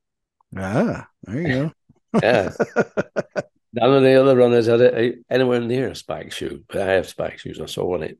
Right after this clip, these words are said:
Speaker 2: Well, whether that was cheating or not, I don't know, but I won the race. And I, I went, I went up, collect my prize. Right, where are we? Oh, what did I get? A dictionary.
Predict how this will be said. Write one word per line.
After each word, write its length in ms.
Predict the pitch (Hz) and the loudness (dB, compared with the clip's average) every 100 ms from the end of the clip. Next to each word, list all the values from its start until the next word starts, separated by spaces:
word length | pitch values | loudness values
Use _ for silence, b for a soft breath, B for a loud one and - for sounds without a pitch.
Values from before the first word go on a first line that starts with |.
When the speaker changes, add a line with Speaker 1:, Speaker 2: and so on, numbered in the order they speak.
| - | -2
Speaker 2:
Well, 200 | 113 104 B B B | -2 -2 B B B
whether 220 | 101 101 | -6 -2
that 160 | 90 92 | 0 -2
was 120 | 87 | -4
cheating 420 | - 104 92 90 | -8 -8 -6 -6
or 80 | 90 | -4
not, 180 | 87 87 | -4 -6
I 100 | - | -6
don't 200 | 90 98 | -4 -6
know, 120 | - | -8
but 140 | - 87 | -8 -6
I 60 | |
won 160 | 87 87 | -6 -6
the 100 | 85 | -8
race. 380 | 78 - - - _ _ - | -10 -12 -16 -20 _ _ -8
And 80 | 110 | -2
I, 60 | 202 214 220 | -2 -2 -6
I 40 | |
went, 260 | 247 143 - - | -4 -4 -4 -6
I 60 | |
went 180 | 123 147 | -2 0
up, 160 | 120 - _ B B B | -2 -4 _ B B B
collect 200 | - 165 | -6 -4
my 120 | 135 | -4
prize. 460 | 123 107 95 85 - - | -6 -6 -8 -10 -16 -8
Right, 300 | 131 117 - - | -6 -6 -10 -2
where 180 | 123 110 | 0 0
are 40 | |
we? 100 | - _ - | -4 _ -12
Oh, 240 | 180 - _ _ b b b b b - | -10 -12 _ _ b b b b b -10
what 140 | 139 | -6
did 140 | 156 | -4
I 60 | 147 | -6
get? 320 | 160 131 - _ _ _ _ _ _ _ _ _ _ _ _ _ _ _ _ - | -4 -6 -8 _ _ _ _ _ _ _ _ _ _ _ _ _ _ _ _ -4
A 60 | 123 | -2
dictionary. 560 | 117 - - 71 - | -2 -4 -12 -12 -14